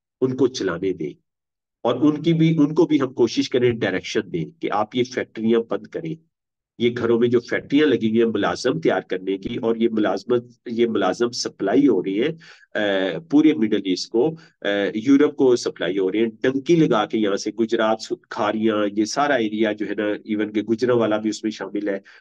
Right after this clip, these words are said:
डंकी लगा के नौजवान यहाँ से जाते हैं, ठीक है। तो ये जो supply जारी है ना, तो इस supply को हमने कोशिश करना है कि इसको हम बंद करें अपनी power के साथ।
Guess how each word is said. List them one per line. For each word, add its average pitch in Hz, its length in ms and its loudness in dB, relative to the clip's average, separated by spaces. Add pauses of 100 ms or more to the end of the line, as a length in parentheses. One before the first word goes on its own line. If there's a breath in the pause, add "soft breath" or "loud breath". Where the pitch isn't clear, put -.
(140)
डंकी 135 360 2
लगा 120 280 2
के 107 120 -4
नौजवान 95 380 0
यहाँ 90 140 -4
से - 160 -16
जाते 82 300 -10
हैं, 73 140 -10 (520)
ठीक 113 160 -6
है। 139 80 2
तो 143 120 -2
ये 135 160 4
जो 135 120 4
supply 120 480 2
जारी 147 380 2
है 127 140 2
ना, 127 180 2
तो 127 240 -6
इस 165 180 0
supply 110 360 0
को 127 140 2
हमने 117 260 0
कोशिश 120 420 0
करना 104 420 -4
है 113 60 0
कि 117 160 -2
इसको 113 220 -2
हम 113 300 -8
बंद 110 200 -2
करें 151 320 -8 (300)
अपनी 127 260 0
power 107 360 0
के 90 140 -6
साथ। - 400 -14